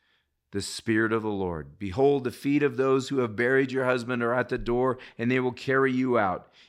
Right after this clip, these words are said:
Immediately she fell down at his feet and breathed her last. When the young men came in,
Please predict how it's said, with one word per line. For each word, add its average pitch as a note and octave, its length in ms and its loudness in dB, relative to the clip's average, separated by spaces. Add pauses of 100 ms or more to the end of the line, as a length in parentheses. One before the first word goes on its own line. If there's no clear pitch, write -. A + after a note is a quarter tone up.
Immediately B2+ 600 2
she D3 300 -6
fell B2+ 260 4
down A2 460 0 (2000)
at B2 180 4
his B2 220 2
feet B2 280 0
and G2+ 160 -2
breathed B2 320 0
her B2+ 140 0
last. G2+ 540 -2
When G#2 120 -6
the G#2 80 -4
young C3 200 2
men C#3 220 0
came C#3 300 -2
in, C3+ 420 -2